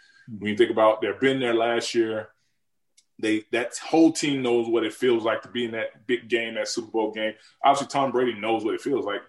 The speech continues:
Speaker 2: more than anybody. But I don't know if that, if that, that filters throughout the entire Tampa Bay team.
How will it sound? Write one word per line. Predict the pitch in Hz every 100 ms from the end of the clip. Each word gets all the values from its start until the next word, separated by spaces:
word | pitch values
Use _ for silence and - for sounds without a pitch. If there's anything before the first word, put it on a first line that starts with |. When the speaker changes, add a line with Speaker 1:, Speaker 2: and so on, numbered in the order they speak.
| _
Speaker 2:
more | 107 117 117
than | 113
anybody. | 143 117 90 90 90 _ _ _ _ _
But | 131
I | 139
don't | 147 135
know | 143 139 135 -
if | 139 135
that, | - 123 - _ _
if | 127 -
that, | 131 127 123 - _ _ _ _ _ _ -
that | 120 -
filters | - 147 147 120 - -
throughout | 131 120 117 120
the | 113
entire | 107 - 113 107 104
Tampa | - 107 104
Bay | 98 90
team. | - 98